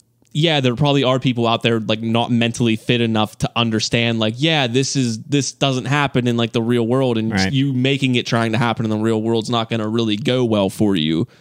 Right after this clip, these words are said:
Speaker 1: in the long run. So, like, it's kind of, like, maybe focus, m-, like, I don't know, like,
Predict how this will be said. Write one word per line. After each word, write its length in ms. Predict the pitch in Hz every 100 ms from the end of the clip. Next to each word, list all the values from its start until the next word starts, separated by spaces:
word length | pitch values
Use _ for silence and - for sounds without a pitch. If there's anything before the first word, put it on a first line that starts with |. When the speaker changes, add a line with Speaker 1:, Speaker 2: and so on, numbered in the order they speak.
| -
Speaker 1:
in 100 | 113
the 80 | 101
long 340 | 110 127 110
run. 280 | 95 - 65 _ _ _ _ _ _ _
So, 640 | - 135 131 123 120 117 - _
like, 320 | 127 117 - -
it's 100 | 127
kind 260 | - 185 196
of, 60 |
like, 140 | 160 131
maybe 260 | 151 147
focus, 380 | 123 147 147 127
m-, 180 | 127 127
like, 180 | 127 117
I 80 | 117
don't 120 | 123
know, 160 | 120 113
like, 260 | 110 110